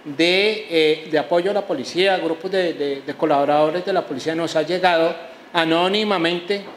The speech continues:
La invitación es que la gente, por favor, denuncie al Gaula. Tenemos unas líneas para que,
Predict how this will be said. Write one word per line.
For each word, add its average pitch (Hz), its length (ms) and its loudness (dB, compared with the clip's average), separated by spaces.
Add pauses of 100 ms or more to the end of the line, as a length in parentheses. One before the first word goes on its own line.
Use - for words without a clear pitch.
(240)
La 165 140 2
invitación 165 520 -2
es 175 120 -8
que 208 100 -2
la 185 120 4
gente, 151 260 -6
por 202 200 -4
favor, 147 440 0
denuncie 180 580 0 (200)
al 139 200 2
Gaula. 180 600 2 (280)
Tenemos 160 420 0
unas 190 240 -2
líneas 190 360 0
para 170 360 0
que, 143 280 -6